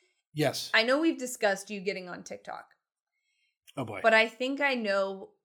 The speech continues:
Speaker 2: what could possibly get you there. And
Speaker 1: Okay.
Speaker 2: there is something called O-Line TikTok.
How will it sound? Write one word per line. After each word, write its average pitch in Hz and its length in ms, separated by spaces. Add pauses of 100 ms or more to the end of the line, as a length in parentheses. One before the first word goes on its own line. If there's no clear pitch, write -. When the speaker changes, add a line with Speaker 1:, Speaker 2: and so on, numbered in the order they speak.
(160)
Speaker 2:
what 190 240
could 202 180
possibly 180 400
get 170 260
you 110 140
there. 71 280 (680)
And 196 420
Speaker 1:
Okay. 110 140 (640)
Speaker 2:
there 226 260
is 294 100
something 233 440
called 190 400
O-Line 196 540
TikTok. - 440